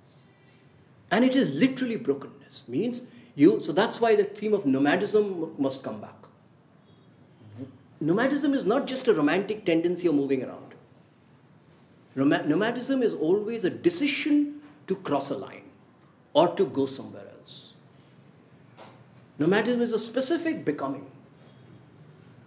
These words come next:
in the face of a real problem. This is what Siddhartha does. He decides to become something, which is a nomad. And he says, "To, by doing this, I will also partly also, you know,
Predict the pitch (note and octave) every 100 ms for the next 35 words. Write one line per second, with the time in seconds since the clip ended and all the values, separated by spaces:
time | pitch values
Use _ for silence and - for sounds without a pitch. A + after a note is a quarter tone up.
0 | - C#4+ D4 D4 B3 C4+ A#3+ G#3 F#3+ D#3+
1 | D3+ C3+ G2+ - - - - - - -
2 | - - - F#3 A3+ B3 A3 - D#3 C#3
3 | B2+ - - - - - - - - -
4 | - - - F3+ B2+ C#3+ F#3+ A3 B3 -
5 | C#3 C3 C#3+ D#3 A#2 - - - - -
6 | - - A#2+ A2+ A2 G#2 F#2+ G2 - -
7 | - - - - - - - - F3+ C4
8 | C#4+ C4 B3+ - - - - - C3 C3
9 | C3 G#3+ D4 D#4+ - - - - - D#3
10 | F3+ F3+ B3 B3+ - F#3+ B3 B3+ G#3 E3
11 | D#3 - E3 D#3+ - - C3 C3+ D#3 F3